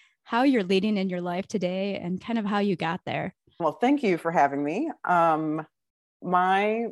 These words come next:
Speaker 2: background is, is a lot of different moving parts. So I often say that we are the sum of our parts and that God is the chief recycler, that there's nothing that we've experienced that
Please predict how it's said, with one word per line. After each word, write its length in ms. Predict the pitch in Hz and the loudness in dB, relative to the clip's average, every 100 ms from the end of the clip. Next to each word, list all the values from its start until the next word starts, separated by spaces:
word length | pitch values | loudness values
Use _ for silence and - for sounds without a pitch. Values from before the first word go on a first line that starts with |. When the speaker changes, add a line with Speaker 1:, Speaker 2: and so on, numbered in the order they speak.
| 175 - | -6 2
Speaker 2:
background 640 | 160 165 180 180 202 175 | 4 4 2 2 0 -2
is, 260 | 156 143 - | -4 -8 -10
is 280 | 156 139 - | -8 -8 -8
a 80 | - | -6
lot 320 | 143 143 143 | 0 2 2
of 240 | 143 139 139 - | 2 -2 -6 -6
different 420 | 143 - 147 143 | -4 -2 -4 -6
moving 440 | 139 135 135 117 131 | -4 -4 -2 -4 -4
parts. 680 | - - 143 302 - - - | -4 0 2 0 -6 -10 -10
So 260 | - 143 135 | -6 -2 2
I 180 | 135 - | 2 0
often 400 | 151 156 147 151 | -2 -4 -6 -8
say 460 | - 143 139 135 131 | -6 -4 -2 -2 0
that 300 | 131 127 123 - - | 0 0 -2 -8 -2
we 160 | 175 | 6
are 180 | 175 175 | 8 8
the 60 | 165 | 4
sum 240 | 180 170 | 0 0
of 100 | 151 | 2
our 200 | 139 143 _ | 2 2 _
parts 400 | 143 139 135 - | 0 2 0 -4
and 180 | - 143 | -6 -2
that 300 | 131 113 - | 0 0 0
God 300 | 143 143 139 | 2 4 4
is 100 | 139 | 0
the 80 | 139 | -6
chief 340 | - 165 143 | -8 -10 -8
recycler, 640 | 139 - 123 127 - 120 120 | -8 -4 -2 -2 -2 -4 -2
that 140 | 123 | -2
there's 280 | - 139 - | -2 -4 -2
nothing 480 | 143 139 139 139 127 | -4 -2 -2 -2 -2
that 120 | 120 | -2
we've 200 | 135 131 | -2 -4
experienced 800 | 127 - 147 139 135 131 - - | -6 -4 -4 -2 -2 -2 -6 -4
that 260 | 131 113 - | 2 2 0